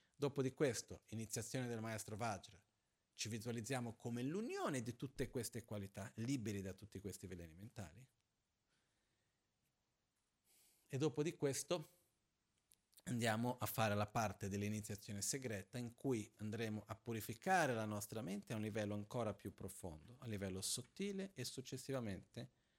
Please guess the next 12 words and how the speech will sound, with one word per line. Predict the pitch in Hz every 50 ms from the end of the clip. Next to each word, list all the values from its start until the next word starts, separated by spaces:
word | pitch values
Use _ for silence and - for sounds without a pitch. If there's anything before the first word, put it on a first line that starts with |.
| _ _
a | - 123
livello | 127 123 104 104 95 98 104 113 110 -
molto | 107 110 117 117 113 110 104 107 - - - -
sottile. | - - - 101 - - - 90 82 85 92 98 - _ _ _ _ _ _ - - - _ _ _ _ _ _ _ _
Ok? | 113 104 - - 139 131 107 - - _ _ _ _ _ _ _ _ -
Quindi | - 127 113 107 95 95 104 104 - _ _ _ _ _ _ _
adesso, | - 107 117 98 107 - - - 82 - - - - _ _ _ _ _
senza | - - - - 139 147 131 - 139
entrare | 127 117 - 127 127 123 117 117
nei | 113 113 113
dettagli | 98 113 107 - - - 117 107 95 92 92 90 -
riguardo | - 98 98 110 110 104 95 95 82 85 95 92 90 -